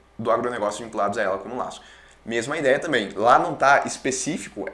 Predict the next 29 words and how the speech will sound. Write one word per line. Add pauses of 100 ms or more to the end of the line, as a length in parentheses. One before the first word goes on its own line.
(400)
que
nem
tá
pra
L
C
I,
mas
a
gente
entende
que
é
a
mesma
coisa. (520)
As,
os
direitos
creditórios
aqui, (200)
eles
não
podem
ter
um
lastro
que
seja